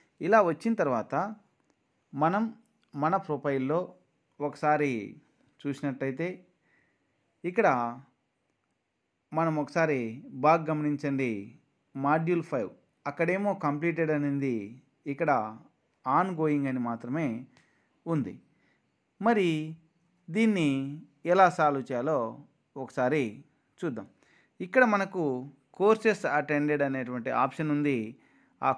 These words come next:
courses attendedలో ఈ యొక్క, ఈ సింబల్, రొటేటెడ్ సింబల్ ఉండేటువంటి ఈ యొక్క యారోని మనం ఒకసారి ప్రెస్ చేయాలి. ప్రెస్ చేయంగానే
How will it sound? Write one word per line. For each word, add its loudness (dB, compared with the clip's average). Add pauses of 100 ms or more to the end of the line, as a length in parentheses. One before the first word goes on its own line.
(100)
courses 0 (100)
attendedలో -2 (560)
ఈ -2
యొక్క, 2 (1200)
ఈ -4
సింబల్, 2 (760)
రొటేటెడ్ 0
సింబల్ -2 (400)
ఉండేటువంటి -2 (440)
ఈ -2
యొక్క 0
యారోని 2 (600)
మనం 4
ఒకసారి 0 (260)
ప్రెస్ -2
చేయాలి. -6 (720)
ప్రెస్ 0
చేయంగానే 0